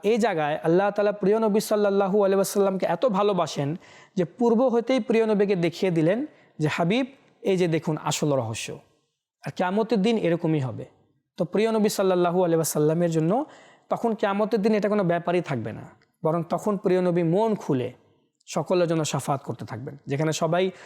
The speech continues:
ভয়ানক দৃশ্য দেখে দেখে ভয় পেতে থাকবে, অপরদিকে প্রিয় নবী সকলকে ধরে, ধরে, ধরে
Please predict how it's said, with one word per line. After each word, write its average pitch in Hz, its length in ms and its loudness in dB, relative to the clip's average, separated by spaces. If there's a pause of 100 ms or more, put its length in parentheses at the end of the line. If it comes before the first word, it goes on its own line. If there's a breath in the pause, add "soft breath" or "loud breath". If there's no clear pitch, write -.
(180 loud breath)
ভয়ানক 160 380 0
দৃশ্য 165 340 0
দেখে 165 240 0
দেখে 175 200 -2
ভয় 160 220 0
পেতে 190 220 -2
থাকবে, 123 320 -4 (600 soft breath)
অপরদিকে 170 400 0
প্রিয় 175 260 0
নবী 175 200 2
সকলকে 170 440 -2
ধরে, 165 300 2
ধরে, 175 260 2
ধরে 151 260 2